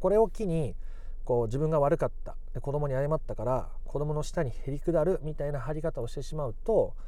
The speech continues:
こう子供が上で自分が下みたいな関係になっちゃうと、対等な一人の人間として関われないじゃないですか。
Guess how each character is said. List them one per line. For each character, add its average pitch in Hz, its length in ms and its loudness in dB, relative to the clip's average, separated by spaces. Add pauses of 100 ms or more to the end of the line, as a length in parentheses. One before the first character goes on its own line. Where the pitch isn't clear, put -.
(380)
こ 127 280 2
う - 600 -6
子 170 120 0
供 214 220 6
が 202 120 8
上 196 120 6
で 123 80 0
自 113 100 -2
分 143 140 0
が 143 100 0
下 - 180 0
み 113 80 0
た 104 60 -4
い 95 40 -6
な 90 60 -6
関 117 180 -4
係 113 120 -4
に 110 40 -2
な 110 60 -2
っ - 40 -4
ち - 80 -4
ゃ 98 40 -4
う 87 40 -4
と、 - 340 -6
対 202 180 4
等 214 100 4
な 196 100 2
一 - 40 -4
人 208 140 -2
の 131 120 0
人 131 200 -2
間 135 140 0
と 127 100 -2
し - 80 -6
て - 80 -2
関 143 220 0
わ 151 60 4
れ 151 80 2
な 165 100 2
い 135 60 0
じ 107 60 -4
ゃ 95 40 -6
な 87 60 -6
い - 60 -6
で - 80 -6
す - 100 -8
か。 - 120 -8